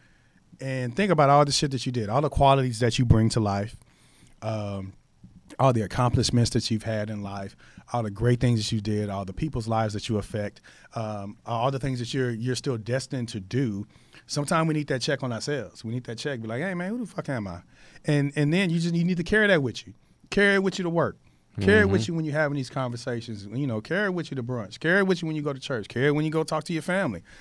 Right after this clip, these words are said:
Speaker 1: Sometimes people forget, right? <clears throat> Sometimes we forget. And so when we forget,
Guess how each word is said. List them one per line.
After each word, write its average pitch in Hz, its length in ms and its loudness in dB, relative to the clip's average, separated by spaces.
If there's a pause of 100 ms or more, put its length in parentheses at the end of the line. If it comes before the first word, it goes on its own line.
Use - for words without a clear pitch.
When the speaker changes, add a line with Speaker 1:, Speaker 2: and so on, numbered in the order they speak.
Speaker 1:
Sometimes 220 320 4
people 170 160 0
forget, 127 400 -6 (540)
right? 135 280 4 (180)
<clears throat> - 200 2
Sometimes 190 400 4
we 208 240 6
forget. - 360 -6 (440)
And 120 100 -6
so 139 140 0
when 110 260 -4
we 254 220 6
forget, 113 400 -2